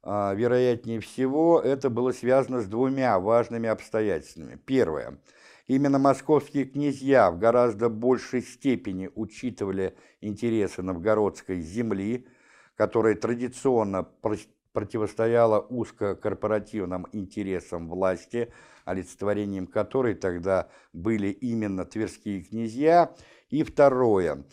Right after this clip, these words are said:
Новгородцев, вероятнее всего, не устраивала традиционная ориентация тверских князей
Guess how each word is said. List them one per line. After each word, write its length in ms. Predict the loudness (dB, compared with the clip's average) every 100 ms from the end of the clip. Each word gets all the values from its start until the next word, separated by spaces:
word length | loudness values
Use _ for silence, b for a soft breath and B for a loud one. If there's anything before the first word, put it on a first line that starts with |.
| b b
Новгородцев, 760 | -4 -2 4 4 6 4 2 0
вероятнее 640 | 2 4 4 2 -2 -8
всего, 440 | -6 -4 -2 0 0
не 240 | 0 0
устраивала 760 | 0 -2 -4 0 2 2 2 0
традиционная 960 | -2 -4 -6 -8 -2 0 0 -2 -4
ориентация 680 | -4 -6 -2 4 4 2 -8
тверских 640 | -6 -6 -6 -8 -8 -8
князей 680 | -8 -8 -6 -2 0 0